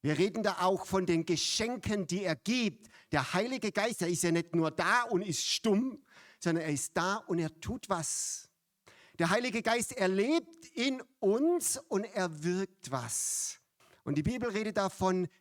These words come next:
Charismen, von Geschenke, von Gaben, die er bewirkt. Und die möchten wir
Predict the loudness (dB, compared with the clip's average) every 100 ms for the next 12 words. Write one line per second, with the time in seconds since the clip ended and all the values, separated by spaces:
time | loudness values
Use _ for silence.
0 | _ -2 -2 0 -2 -2 0 2 0 0
1 | -2 0 -2 0 2 2 2 -2 -2 -2
2 | -4 -2 2 2 2 0 -4 -10 -20 -2
3 | 0 2 0 2 2 2 0 -2 -2 -4
4 | -2 -2 -4 -4 -6 -4 -2 -2